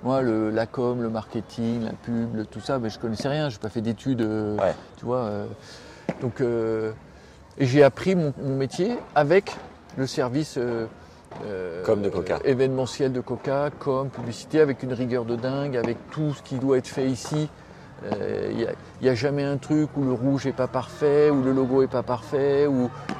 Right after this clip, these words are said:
Speaker 1: où tout est, tout est contrôlé, tout est machin, et une machine de guerre derrière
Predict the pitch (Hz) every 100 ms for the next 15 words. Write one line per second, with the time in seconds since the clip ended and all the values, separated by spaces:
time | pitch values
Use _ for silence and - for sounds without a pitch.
0 | - 127 123 127 120 117 120 - - 220
1 | 208 190 151 185 170 165 147 135 - 147
2 | 156 170 143 147 131 120 170 202 151 156
3 | 160 151 175 156 143 139 139 127 127 131
4 | 160